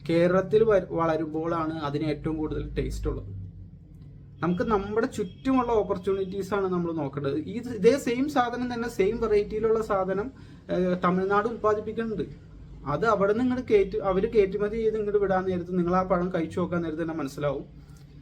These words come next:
ആ, മധുരം ഒരല്പം കുറവാണ്, വലിപ്പം കൂടുതലായിരിക്കും, ഫ്ലേവർ ഒരല്പം കുറവാണ്. അതിന്റെ കാരണം എന്താണെന്ന് വെച്ച് കഴിഞ്ഞാൽ, ആ ഫ്രൂട്ട് ശരിക്കും കേരളത്തിന്റെ ഫ്രൂട്ടാണ്.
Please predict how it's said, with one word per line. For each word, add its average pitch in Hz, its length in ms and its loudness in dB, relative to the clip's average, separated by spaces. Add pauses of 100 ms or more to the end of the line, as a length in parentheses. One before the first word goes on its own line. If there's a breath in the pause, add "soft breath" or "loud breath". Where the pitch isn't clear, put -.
(260 loud breath)
ആ, 156 80 0
മധുരം 185 400 6
ഒരല്പം 180 400 0
കുറവാണ്, 147 540 -2
വലിപ്പം 147 420 0
കൂടുതലായിരിക്കും, 151 680 0
ഫ്ലേവർ 214 500 4
ഒരല്പം 175 440 0
കുറവാണ്. 135 360 -4
അതിന്റെ 170 280 0
കാരണം 196 380 4
എന്താണെന്ന് 196 300 0
വെച്ച് 180 140 -4
കഴിഞ്ഞാൽ, 165 460 -4
ആ 240 340 0
ഫ്രൂട്ട് 185 720 -2
ശരിക്കും 175 480 -2
കേരളത്തിന്റെ 151 580 0
ഫ്രൂട്ടാണ്. 156 480 -6